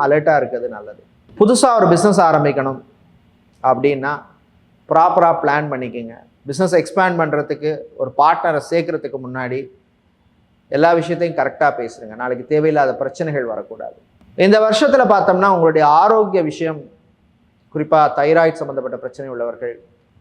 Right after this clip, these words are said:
பெண்களுக்கு கர்ப்பப்பை நீர்க்கட்டி சம்பந்தமான பிரச்சனை உள்ளவர்கள், ஸ்கின் சம்பந்தமான பிரச்சனை உள்ளவர்கள்லாம் கொஞ்சம் கேர்ஃபுல்லா இருக்கும். ஆண்களை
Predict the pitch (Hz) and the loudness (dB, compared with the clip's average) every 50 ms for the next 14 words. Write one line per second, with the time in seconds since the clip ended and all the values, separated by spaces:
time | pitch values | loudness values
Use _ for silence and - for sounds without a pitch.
0 | _ _ _ _ _ - 156 175 180 180 180 165 151 - - 139 127 - - - | _ _ _ _ _ -2 -2 0 2 2 2 2 2 0 -2 -6 -6 -8 -12 -18
1 | - _ _ _ _ _ _ _ _ _ _ _ _ _ _ _ _ _ _ _ | -20 _ _ _ _ _ _ _ _ _ _ _ _ _ _ _ _ _ _ _
2 | _ _ _ _ _ _ 143 147 147 165 180 170 175 165 156 143 139 147 160 160 | _ _ _ _ _ _ -2 0 2 0 2 2 2 2 2 0 -2 -2 -2 -2
3 | - 165 147 - 147 139 - 127 127 120 123 123 123 123 120 - 120 120 - - | 0 -2 -2 -2 -4 -10 -10 -10 -10 -10 -8 -8 -8 -10 -10 -10 -12 -12 -12 -14
4 | 127 120 117 113 110 107 107 98 - 113 113 - _ _ _ _ _ _ _ _ | -14 -12 -10 -8 -8 -8 -8 -10 -14 -16 -16 -18 _ _ _ _ _ _ _ _
5 | _ _ _ _ _ _ _ _ _ _ _ _ _ _ _ _ _ _ _ _ | _ _ _ _ _ _ _ _ _ _ _ _ _ _ _ _ _ _ _ _
6 | _ _ _ _ _ _ - - - - - 220 226 208 196 185 170 - 165 139 | _ _ _ _ _ _ -20 -18 -12 -4 0 2 2 2 2 0 0 0 -2 -2
7 | 139 131 127 131 123 123 123 120 - - - _ _ _ - 147 139 - 160 147 | -2 -4 -4 -2 -4 -4 -4 -8 -10 -14 -20 _ _ _ -10 -8 -6 -4 -2 0
8 | 135 127 123 123 120 113 120 123 160 202 190 - 151 151 156 147 - 143 131 131 | 0 0 0 0 -2 -4 -4 -6 -6 -6 -6 -6 -6 -4 -6 -4 -2 0 0 0
9 | 127 - - 131 123 113 - - - - _ _ _ _ _ _ - - 165 196 | 0 -2 -4 -4 -4 -4 -4 -8 -14 -20 _ _ _ _ _ _ 0 2 4 4
10 | 247 277 254 233 254 | 4 4 4 4 4